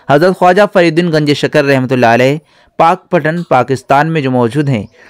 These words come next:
हजरत ख्वाजा अलाउद्दीन साबिर कलियरी रहमतुल्लाह अलैह, हजरत ख्वाजा शमसुद्दीन तुर्क रहमतुल्लाह अलैह पानीपति, हजरत ख्वाजा निजामुद्दीन औलिया रहमतुल्लाह अलैह दिल्ली, हजरत ख्वाजा नसीरुद्दीन चिराग देहलवी रहमतुल्लाह अलैह, हजरत अमीर खुसरो देहली।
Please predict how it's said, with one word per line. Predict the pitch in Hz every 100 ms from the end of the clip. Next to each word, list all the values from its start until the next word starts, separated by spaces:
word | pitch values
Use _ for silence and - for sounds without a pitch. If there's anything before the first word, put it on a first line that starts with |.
| _ 143
हजरत | 190 220
ख्वाजा | 202 220 220 -
अलाउद्दीन | 185 185 180 175 214
साबिर | 208 180 180 196
कलियरी | 185 170 165 185
रहमतुल्लाह | 175 156 147 139 120
अलैह, | 131 147 101 - _ _
हजरत | 127 127 151
ख्वाजा | - 160 175 180
शमसुद्दीन | 160 135 131 139 160
तुर्क | 165 139
रहमतुल्लाह | 127 123 120 147 151
अलैह | 156 170 165
पानीपति, | 131 139 156 165 170 175 - _ 160
हजरत | 170 233
ख्वाजा | 233 202 208 226
निजामुद्दीन | 208 175 180 170 180 208
औलिया | 165 170 196
रहमतुल्लाह | 180 156 156 156 139 127
अलैह | 147 156
दिल्ली, | 131 156 147 98 - _ _ -
हजरत | 117 139 143
ख्वाजा | - 127 135 151
नसीरुद्दीन | 143 - 131 123 139 151
चिराग | 139 131 131 -
देहलवी | 143 175 127 110
रहमतुल्लाह | 117 127 151 131
अलैह, | 131 147 98 - - -
हजरत | 160 170 226 -
अमीर | 180 208
खुसरो | 190 196 202 220
देहली। | 180 196 160